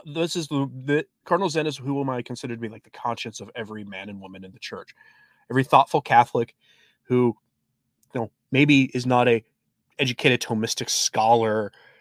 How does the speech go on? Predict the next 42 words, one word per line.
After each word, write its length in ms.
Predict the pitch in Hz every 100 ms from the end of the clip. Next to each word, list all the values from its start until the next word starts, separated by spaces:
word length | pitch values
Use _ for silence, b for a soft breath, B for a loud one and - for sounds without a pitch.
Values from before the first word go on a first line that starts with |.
| b -
doesn't 220 | 110 110
have 180 | 113 117
a 20 |
bunch 160 | 123
of 60 | 139
letters 280 | 127 131 127
after 260 | 123 -
their 140 | 123 120
name, 460 | 120 120 120 120 - _ _ _ -
isn't 560 | 117 110 120 117 113 110
a 160 | 113
world-class 600 | 113 120 131 - 139 127 -
speaker, 580 | - 139 131 110 101 - _ _ _ _ _ _ _ -
but 120 | 143
has 220 | 147 131
the 60 | 123
faith. 340 | - 85 - _ _ _ 143
I 60 |
think 160 | 147 147
Cardinal 260 | 147 131
Zen 220 | 113 113 104
is 80 |
that 180 | 104 98
voice 260 | 98 92 -
for 200 | - 90
most 280 | 101 - 107
of 80 |
us. 280 | 117 - - _ _ _ -
Here's 180 | 311
how 140 | 254 208
he, 160 | 147 - _
he 100 | -
asked 160 | 175 160
the 60 | 175
question, 340 | 131 117 127
"How 160 | 170 190
will 160 | 160
the 80 | 165
Synod 360 | - 135 127 131
continue 420 | 143 127 107 107
and 100 | 104
end?" 200 | 85